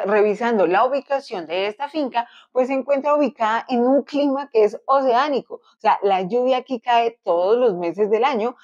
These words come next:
Según la información de esta página, solo ochenta y dos días en el año es que no llueve.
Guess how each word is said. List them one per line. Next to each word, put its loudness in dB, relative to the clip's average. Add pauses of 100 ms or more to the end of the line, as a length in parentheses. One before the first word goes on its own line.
(100)
Según 2
la 0
información -4
de -4
esta -8
página, -6
solo 0
ochenta -4
y -2
dos 2
días -2
en -8
el -2
año -4
es -2
que -4
no -4
llueve. -6